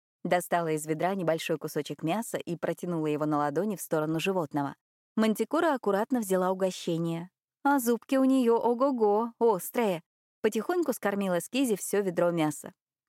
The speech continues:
Предложила кусочек Матвею, но кот отказался, сославшись на сытный завтрак. Пётр, наблюдавший за нами с дорожки, позвал меня. «Теперь её нужно почистить и гриву расчесать».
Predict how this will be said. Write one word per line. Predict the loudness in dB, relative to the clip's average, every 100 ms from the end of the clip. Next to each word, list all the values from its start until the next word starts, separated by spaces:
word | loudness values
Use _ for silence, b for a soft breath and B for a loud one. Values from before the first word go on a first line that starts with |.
| -4
Предложила | -2 2 2 2 -2
кусочек | -2 -4 -4 -2
Матвею, | -2 -2 -2 0 0
но | 0 0 0
кот | -2 -2
отказался, | -6 -4 -2 0 0 -2
сославшись | -4 -4 -2 -2 -2 -6 -4
на | -4
сытный | -2 -4 0 0
завтрак. | 0 -2 -4 -12 -12 _ _ _ 0
Пётр, | 0 4
наблюдавший | 4 4 2 0 0 0
за | 0
нами | 2 0
с | 0
дорожки, | 0 2 0 -2 -2
позвал | -2 0 -2 0
меня. | -2 -2 -6 _ _ _ _
«Теперь | -2 0 2 2 2
её | 2 2
нужно | 2 2 0 0
почистить | -2 -2 -2 -2 -2 -4 0
и |
гриву | 2 2 4 2
расчесать». | 0 -4 -4 -2 -2